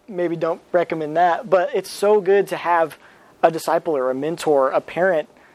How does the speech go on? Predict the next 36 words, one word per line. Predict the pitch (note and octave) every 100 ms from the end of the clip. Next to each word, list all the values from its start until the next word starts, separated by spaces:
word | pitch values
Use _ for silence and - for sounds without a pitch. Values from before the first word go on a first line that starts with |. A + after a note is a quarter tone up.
| _
in | D#3+ D#3+
the |
faith, | - F#3+ A#2+ -
even | A3 D#4+
if | F4
it's | C#4 -
your | F#3+
own | F3+ G3
parent, | - F3+ C#3+ -
even. | C#3+ D#3 - - - - -
If | F3 E3+
you're | F3 F3 E3 - _ _ _ _ _ _ _ _ _ _ - -
asking | C#3 E3 - F#3 E3+
someone | D#3+ D#3 D3 C#3
questions, | - C#3 - D3 -
if | D3 -
you're | C#3+ D3 C#3+ - - - - - - - -
bringing | C#3+ F#3+ G#3 G3+
those | F3 D#3+
curiosities, | - F3 C#3+ C#3+ - C#3 B2
even | D#3 E3
those | D3+ D3 A#2
doubts, | C3+ C#3 C#3+ - - - _
to | - F#3 F3+ F3 F3 -
someone | - F3 D#3+ D3+
else | D3+ D3+ -
who's | D#3 C#3+ -
older | E3 E3+ F3 D#3+
and | C#3+
more | C#3+ D3
experienced | - - D3 D3+ C#3 C#3
in |
the | C3+
faith | - D#3 D#3+
than | D3 C#3
you, | A#2 -